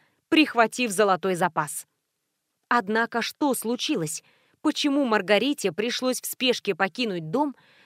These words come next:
бросив все имущество, документы, а главное, обожаемых кошек,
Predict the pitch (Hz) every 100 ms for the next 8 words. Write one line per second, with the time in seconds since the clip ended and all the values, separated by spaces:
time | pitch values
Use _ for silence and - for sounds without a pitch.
0 | - 220 285 269 - 180 - 254 202 180
1 | 226 277 262 - 226 226 - _ 202 220
2 | 202 190 233 294 285 262 - _ _ -
3 | 226 240 277 240 226 208 196 220 247 202
4 | 165 160 - 311 - - -